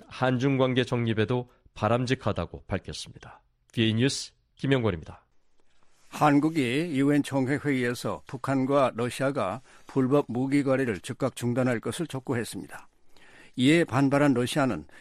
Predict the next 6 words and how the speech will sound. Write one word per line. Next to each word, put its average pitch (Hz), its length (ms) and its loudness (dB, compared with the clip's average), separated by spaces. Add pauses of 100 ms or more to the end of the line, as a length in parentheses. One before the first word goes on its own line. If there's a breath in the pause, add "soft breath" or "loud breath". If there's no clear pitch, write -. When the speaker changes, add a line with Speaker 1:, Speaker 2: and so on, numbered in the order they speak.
Speaker 2:
유엔의 127 360 4
대북 120 340 -4
제재 123 340 0
무용론을 131 680 2
주장했고 110 680 -4 (260 soft breath)
북한은 139 460 4